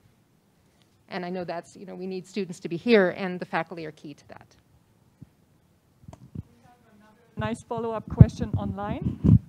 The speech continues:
Speaker 2: Um, how do the provost and president envision working with the faculty senate charge diversity curriculum committee to develop the capacity to teach the new diversity requirements?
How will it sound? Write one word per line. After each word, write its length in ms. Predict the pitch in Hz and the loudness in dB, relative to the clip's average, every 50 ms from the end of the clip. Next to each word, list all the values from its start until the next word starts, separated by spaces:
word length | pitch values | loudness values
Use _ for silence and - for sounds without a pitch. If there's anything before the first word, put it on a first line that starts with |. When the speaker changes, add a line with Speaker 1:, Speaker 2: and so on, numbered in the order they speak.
| - - - | -12 -10 -8
Speaker 2:
Um, 400 | 214 220 214 214 208 214 214 208 _ _ - - - _ - | -6 -6 -4 -4 -6 -6 -8 -10 _ _ -20 -20 -20 _ -6
how 200 | - 277 320 311 | -2 -2 0 -2
do 280 | 269 - 285 294 311 | -2 -6 -8 -8 -8
the 280 | 269 269 247 220 214 208 | -8 -8 -6 -6 -6 -8
provost 500 | - - 285 277 262 311 311 320 - - | -8 -6 -4 -4 -4 -4 -6 -8 -8 -10
and 120 | 262 247 | -10 -10
president 580 | - - 240 220 208 226 220 190 214 202 208 - | -6 -2 0 0 2 4 4 6 8 8 8 8
envision 560 | 220 208 208 196 220 233 226 254 240 233 220 | 10 10 10 12 12 10 10 10 10 10 12
working 440 | 202 220 233 247 - 285 277 269 269 | 12 10 10 8 8 6 6 8 8
with 140 | 247 226 226 | 8 8 6
the 80 | - 220 | 6 4
faculty 480 | - - 220 226 226 247 233 - 233 | 4 6 6 6 6 4 2 4 2
senate 440 | 196 - - 233 226 233 262 277 269 | 2 4 4 6 8 8 8 6 4
charge 580 | - - 262 220 208 208 202 196 214 208 - - - | 2 2 4 6 6 6 6 4 0 -4 -12 -2 6
diversity 640 | - 214 202 180 - 220 240 240 - 285 226 262 247 | 8 8 8 10 10 10 10 8 8 4 2 2 2
curriculum 520 | - - 247 233 254 247 - 240 214 196 | 2 4 6 6 6 8 6 6 4 6
committee 540 | 202 - 220 202 196 185 190 185 190 202 202 - | 6 6 6 6 6 6 6 4 4 2 0 0
to 100 | - 247 | 0 2
develop 500 | 233 196 226 185 196 202 208 214 208 208 | 4 6 8 10 10 12 12 10 8 8
the 100 | - 185 | 4 0
capacity 800 | - - 214 - - - 233 254 302 - - 247 190 196 180 175 | 2 2 0 2 6 8 10 10 10 8 6 4 4 6 4 2
to 160 | 175 - 214 202 | 2 2 2 2
teach 380 | - - 240 240 - - - | 4 6 6 6 6 4 0
the 120 | - 214 202 | 0 4 6
new 420 | 196 196 208 214 220 220 214 214 | 8 8 8 10 8 8 8 6
diversity 720 | 196 - 208 196 185 208 202 202 - 233 202 208 202 196 | 6 6 6 6 6 6 4 4 4 2 2 4 4 4
requirements? 880 | 175 185 196 190 - - 202 190 190 180 165 165 165 165 156 - - | 4 2 0 0 2 4 4 6 6 6 4 2 0 -2 -4 -6 -10